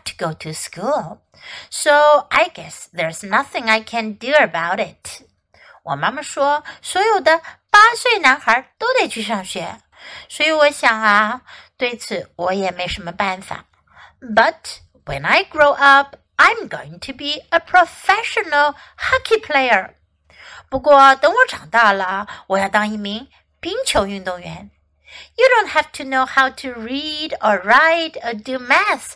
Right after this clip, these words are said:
to shoot a puck into a net. 你不需要懂阅读、写作，也不需要做算术，就能把冰球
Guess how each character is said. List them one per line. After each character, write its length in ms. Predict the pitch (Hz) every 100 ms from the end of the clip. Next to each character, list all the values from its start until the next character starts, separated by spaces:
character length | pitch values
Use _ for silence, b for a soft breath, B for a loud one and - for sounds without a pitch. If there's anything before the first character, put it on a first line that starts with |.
| B B -
to 100 | 226
shoot 440 | - - 359 403
a 100 | 208 -
puck 480 | - - - - - _
into 400 | 165 147 156 233
a 80 | 247
net. 600 | 269 403 440 - - - _ _ _ B B B B
你 260 | 320 311 311
不 160 | 277 339
需 200 | - 466
要 160 | 466
懂 520 | 269 233 196 190 214 b b _
阅 200 | 220 196
读、 460 | 160 170 202 302 b b
写 300 | - - 160
作， 420 | - 233 277 202 B B
也 140 | - -
不 140 | -
需 100 | -
要 100 | 285
做 200 | 285 339
算 240 | - 403 392
术， 480 | - 453 294 269 B B -
就 160 | 330
能 340 | 320 311 359 403
把 160 | -
冰 240 | - 233 330
球 500 | - 262 339 453